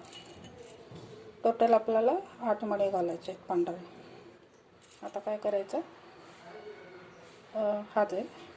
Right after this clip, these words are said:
खालते दोन मणी आहेत, त्या दोन मण्यातून आपल्याला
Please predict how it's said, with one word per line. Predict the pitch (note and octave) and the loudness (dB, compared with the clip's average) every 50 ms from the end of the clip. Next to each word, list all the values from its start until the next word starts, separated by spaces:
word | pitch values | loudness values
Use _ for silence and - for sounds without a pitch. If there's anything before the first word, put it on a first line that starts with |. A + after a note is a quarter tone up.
| - - | -6 -2
खालते | A3+ G3+ F#3+ F#3+ - G3+ G3+ G#3 A#3 A#3+ - - - - - - - | -2 0 0 -2 -2 -2 -2 -2 -4 -6 -12 -18 -20 -20 -20 -14 -12
दोन | - G3+ G#3+ G#3+ G#3 F#3 F3+ | -4 0 2 2 4 4 4
मणी | F3 D#3+ D#3+ E3 E3 | 4 4 4 2 0
आहेत, | F3 - - - - - - - - - - - - - | -2 -4 -8 -12 -18 -20 -20 -20 -10 -8 -8 -6 -4 -4
त्या | - G#3+ | -4 0
दोन | G#3+ A3+ A#3 A#3 A#3 | 4 4 6 6 6
मण्यातून | A3+ A3 G#3+ G#3+ G#3 G#3+ A3 G#3+ | 4 2 2 0 0 0 0 0
आपल्याला | - - - G#3 G3 G3+ A3 | 0 0 -2 -2 -2 -2 -2